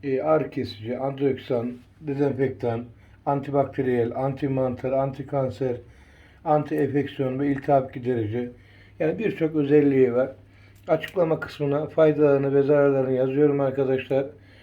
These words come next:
Çünkü, e, bu biberiye yağının, e, zararlı olan şeyleri de var. Bunları öğrenmeden, e, kullanmayın. Bu şekilde kavanozumuzu doldurduktan sonra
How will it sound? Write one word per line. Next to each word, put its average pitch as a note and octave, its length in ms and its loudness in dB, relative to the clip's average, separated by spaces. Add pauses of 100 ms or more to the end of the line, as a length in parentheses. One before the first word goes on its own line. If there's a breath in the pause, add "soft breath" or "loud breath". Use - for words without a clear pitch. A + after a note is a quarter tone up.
(140 soft breath)
Çünkü, D3 480 -4
e, B2 600 -2
bu C#3 340 2 (100)
biberiye C3+ 540 2
yağının, B2+ 480 2 (560 soft breath)
e, C3 320 -2
zararlı C3+ 340 4
olan C3 240 4 (260)
şeyleri C3+ 340 4
de C#3+ 120 4
var. - 280 -2 (140)
Bunları C3 320 2
öğrenmeden, C3 760 2 (880 soft breath)
e, B2+ 220 -6
kullanmayın. C3+ 680 2 (2250 soft breath)
Bu - 40 -20
şekilde C3+ 520 -4
kavanozumuzu B2+ 640 -2
doldurduktan D3 560 0
sonra C#3 560 -2